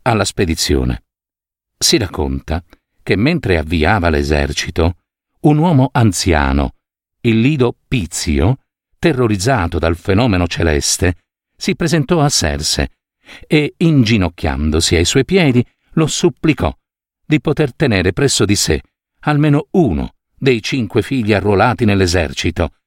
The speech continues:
affinché potesse prendersi cura di lui, ormai vecchio, e dei suoi beni. Serse si infuriò assai con il vecchio, tanto da rinfacciargli che, mentre lui,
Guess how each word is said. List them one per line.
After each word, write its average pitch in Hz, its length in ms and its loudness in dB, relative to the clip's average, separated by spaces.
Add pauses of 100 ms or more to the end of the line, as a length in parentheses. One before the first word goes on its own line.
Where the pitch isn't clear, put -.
(280)
affinché - 380 -2
potesse 101 340 -4
prendersi 110 400 0
cura 135 260 2
di 120 100 0
lui, 139 300 4 (320)
ormai 80 420 0
vecchio, 92 480 -4 (240)
e 127 100 0
dei 95 140 0
suoi 143 280 2
beni. 104 420 2 (580)
Serse 143 720 -2 (320)
si 135 300 0
infuriò 127 640 2
assai 73 680 -2 (220)
con 98 180 0
il 78 120 0
vecchio, 78 460 -4 (480)
tanto 151 540 -4 (280)
da 127 140 -2
rinfacciargli 131 720 -2
che, 117 240 -2 (240)
mentre 135 500 0
lui, 101 480 2